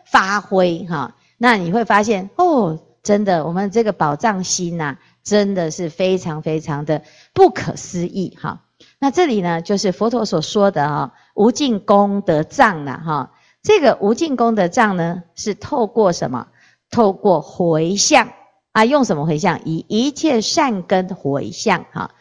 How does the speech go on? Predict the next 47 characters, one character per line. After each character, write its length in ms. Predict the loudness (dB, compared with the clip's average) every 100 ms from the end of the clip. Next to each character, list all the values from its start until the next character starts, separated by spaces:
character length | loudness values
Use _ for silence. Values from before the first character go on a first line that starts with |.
| _ _
所 120 | 0
以 100 | 0
就 140 | 2 -2
是 140 | -2
记 240 | -6 -6 -2
得 300 | -2 -2 -8 _ _
我 80 | -2
们 160 | -2 0
在 200 | 0 -2
所 280 | 0 0 0
修 380 | 2 4 4
的 140 | 4 0
一 40 |
切 200 | 0 -2
善 280 | 0 0 0
法， 220 | -4 -4 _ _ _
你 120 | -2 0
如 180 | 0
果 100 | 0
只 160 | 0 0
有 140 | 0
修 280 | 0 2 2
善 480 | 2 2 4 2 -6 _ _
而 200 | 0 0
没 120 | 0 -2
有 140 | 0
回 220 | 0 0
向， 280 | 2 2 2 -6 _
那 220 | -4 -2 0
就 240 | 0 0
只 220 | 0 -6
是 260 | -4 -4 -2
修 340 | -2 0 0
善 500 | -2 0 2 2 -6 -14 _ _ _
啊。 220 | 2 2
那 140 | 4 2
你 160 | 2
如 120 | 2
果 140 | 2 2
修 260 | 2 0
善 360 | 2 2 2 2
法 280 | 0 0 -4 _ _
又 400 | 2 6 6 4 2
能 220 | -4 2
够 140 | 2
回 280 | 4 4 6
向， 280 | 6 2